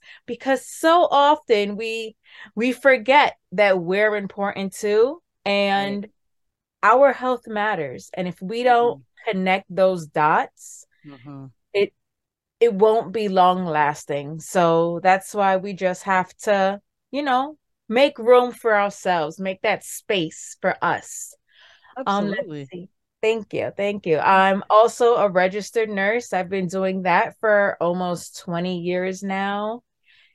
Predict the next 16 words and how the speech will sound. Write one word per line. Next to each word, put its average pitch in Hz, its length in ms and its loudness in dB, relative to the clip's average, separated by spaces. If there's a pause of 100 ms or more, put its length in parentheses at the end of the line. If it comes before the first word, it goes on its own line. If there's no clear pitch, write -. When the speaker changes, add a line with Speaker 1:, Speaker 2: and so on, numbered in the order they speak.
(240)
Speaker 1:
I'm 175 560 2 (760)
a 180 160 2
spiritual 196 680 0
mentor, 254 1080 0 (480)
and 208 420 0
I'm 196 320 0
a 190 80 -6
co-founder 233 840 0 (180)
to 226 300 0
a 208 120 -2
nonprofit 190 1120 0
geared 208 400 0
towards 180 1000 -4 (400)
healing. 190 600 -2 (480)
So 190 720 2
Speaker 2:
Mm. 160 140 -20